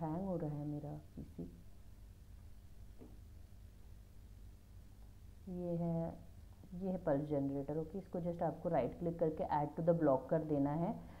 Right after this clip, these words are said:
तो ये pulse generator आपके इसमें हमारे पास है, तो इसीलिए मैंने इसको फिर से नहीं लिया, ओके। तो ये pulse generator आ जाएगा। अब इसको आप double click करेंगे और इसको double click करके हमने क्या करना है?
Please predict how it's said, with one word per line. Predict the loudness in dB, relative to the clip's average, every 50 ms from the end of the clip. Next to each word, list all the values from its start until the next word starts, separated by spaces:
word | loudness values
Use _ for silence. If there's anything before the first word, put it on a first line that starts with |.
| -12 -4 0
तो | 2
ये | 2 2
pulse | 6 8 8 8 8
generator | 8 6 6 6 6 6 8 8 10
आपके | 10 10 10 8 2 0 0
इसमें | 0 0 0 0 4 4
हमारे | 6 6 6 6 6 6
पास | 4 4 4 4
है, | 2 4 4
तो | 4
इसीलिए | 4 4 4 4 4 4
मैंने | 2 2 0 -2
इसको | -2 -2 -2 0
फिर | 0 0 0
से | 0 2 2 2 2 2 -2 -6 -8 -10 0 6 10
नहीं | 12 12 12 12 10 8 4
लिया, | 4 4 2 2 2
ओके। | 0 2 2 2 2 2 -2 -10 -12 -14 -14 -14 -14 -14 -14 -12 -12 -12 -14 -14 -14 -12 2 6
तो | 8 8
ये | 10
pulse | 12 12 12 12 12 8
generator | 6 6 8 8 8 8 10 8
आ | 8
जाएगा। | 8 6 4 2 4 2 0 0 -4 -8 -10 -10 -8 -8 -8 -4 4 8
अब | 8 10 12
इसको | 10 10 10 10 12
आप | 12 12 12 12
double | 12 12 12 12 12
click | 12 10 8 10 12
करेंगे | 12 12 12 12 10 8 8 8
और | 8 8 8 8
इसको | 8 8 8 6 8
double | 10 10 12 12 10 8
click | 8 6 4 6 8
करके | 8 8 8 8 8 8
हमने | 8 10 10 10 12 12 10 10
क्या | 8 6 6
करना | 8 8 8 8 8 6 6
है? | 6 4 2 2 0 -2 -6 -10 -12